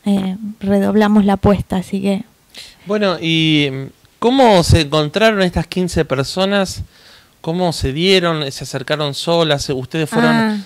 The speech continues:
Speaker 2: llamando? Bueno, ¿cómo se cruzan con Graciela? ¿Cómo se cruzan con, con los, con los otros que faltan, que son varios?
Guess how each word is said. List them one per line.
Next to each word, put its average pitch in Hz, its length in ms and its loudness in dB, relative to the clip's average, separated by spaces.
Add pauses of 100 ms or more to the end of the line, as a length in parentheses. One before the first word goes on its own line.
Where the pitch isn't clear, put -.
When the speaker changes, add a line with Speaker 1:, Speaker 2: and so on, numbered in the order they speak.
Speaker 2:
llamando? 160 720 0
Bueno, 170 240 -2
¿cómo 247 180 -2
se 175 160 -2
cruzan 208 320 -4
con 151 180 -2
Graciela? 147 680 0
¿Cómo 180 180 -4
se 165 100 -6
cruzan 175 260 -4
con, 147 220 -4 (380)
con 143 180 0
los, 143 300 -2
con 143 140 0
los 147 100 0
otros 190 180 0
que 151 120 -2
faltan, 185 320 2
que 139 60 -2
son 151 220 0
varios? 143 640 2